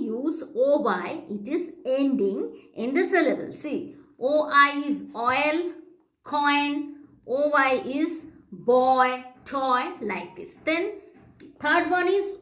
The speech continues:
O O, means oo. One is O O, another is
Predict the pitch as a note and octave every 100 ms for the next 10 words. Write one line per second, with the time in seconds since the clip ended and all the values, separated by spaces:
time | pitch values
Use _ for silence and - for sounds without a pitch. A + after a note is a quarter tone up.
0 | - C4 D4 C#4+ - A3 - G#3+ B3 F#4+
1 | A4+ - - - E4 E4+ D#4 - - -
2 | - _ _ _ _ G3+ A3+ C4 C#4+ D4
3 | - - B3 C#4 - C#4+ F4 - - -
4 | - G#3 G#3+ A#3 C#4 D4 G4 -